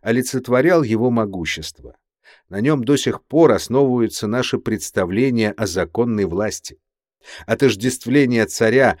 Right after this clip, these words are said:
самым величайшим из божеств — провозглашенного и избранного теми же высшими силами, обеспечивало его авторитет и помогало поддерживать общественный порядок и душевное спокойствие населения страны.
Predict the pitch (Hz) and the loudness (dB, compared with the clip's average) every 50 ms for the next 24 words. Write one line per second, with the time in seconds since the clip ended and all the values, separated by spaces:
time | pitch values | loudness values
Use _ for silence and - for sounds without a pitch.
0 | _ _ _ - - - - 131 131 131 135 127 113 101 104 127 131 139 135 - | _ _ _ -16 -8 -2 0 0 2 2 2 2 2 2 0 0 0 0 -2 -4
1 | - - 147 127 110 95 - - 98 95 - - 107 90 90 82 87 92 85 78 | -2 0 2 2 2 2 0 -2 -6 -8 -8 -8 -8 -8 -6 -2 -2 -2 0 2
2 | 107 139 143 - - - - _ _ _ _ _ _ _ - 110 120 113 117 101 | 4 4 4 4 2 -4 -14 _ _ _ _ _ _ _ -4 -2 0 0 0 0
3 | 101 113 117 117 110 - - - 127 147 143 123 110 101 95 87 82 82 80 - | 2 2 4 4 4 2 0 2 4 4 6 4 2 0 -2 -2 -2 -4 -4 -4
4 | - 123 120 - _ - 143 151 147 120 107 95 98 98 95 90 87 82 85 80 | -2 -4 -4 -4 _ -4 0 2 2 2 0 0 -2 -2 -2 -2 -2 -4 -6 -6
5 | 80 - - 143 131 110 107 98 85 95 98 92 107 131 123 - - - 101 90 | -6 -2 0 2 2 2 2 0 0 -2 -2 0 0 0 0 -2 -4 -6 -8 -8
6 | 92 87 - - - 135 147 131 110 92 87 80 80 - - - _ _ _ - | -8 -8 -8 -6 -4 -2 0 0 0 -2 -4 -6 -8 -12 -18 -20 _ _ _ -10
7 | 131 135 135 - - - 180 170 170 - 151 139 139 135 131 113 113 113 120 120 | -8 -6 -6 -6 -4 -2 -2 -2 -2 0 0 0 2 2 2 2 2 2 4 4
8 | 113 101 - - 107 95 95 90 - - 147 151 151 - - _ _ _ - 90 | 2 2 0 -2 -6 -6 -6 -6 -4 0 0 0 0 -2 -6 _ _ _ -18 -14
9 | 98 - 196 196 - 98 92 131 143 147 143 135 131 - 120 107 92 85 90 117 | -10 -6 -4 -2 -2 -2 0 0 2 2 2 0 0 0 -2 -2 -2 -2 0 2
10 | 143 127 110 113 123 127 123 - - - 123 - - - - - 135 123 - - | 2 2 2 2 0 0 0 -2 -6 -12 -12 -10 -8 -6 -4 -2 -2 -2 -2 -4
11 | 107 98 98 87 - - 90 92 117 139 139 135 139 - - - _ _ _ _ | -6 -4 -4 -4 -4 -4 -4 0 0 2 2 2 0 -2 -4 -8 _ _ _ _
12 | - 131 131 143 139 - 175 175 147 139 135 127 113 - - - 110 98 - - | -8 -4 -2 -2 -2 0 0 -2 0 0 0 0 0 0 -2 -2 -2 -2 0 0
13 | 151 151 131 - - 131 131 123 113 110 101 - - 104 101 101 98 92 92 92 | 2 2 2 0 0 2 2 2 2 2 -2 -2 -2 -2 0 0 0 0 -2 -4
14 | 90 - - - 95 95 90 85 78 76 67 - | -4 -6 -8 -6 -4 -4 -2 -4 -6 -10 -12 -14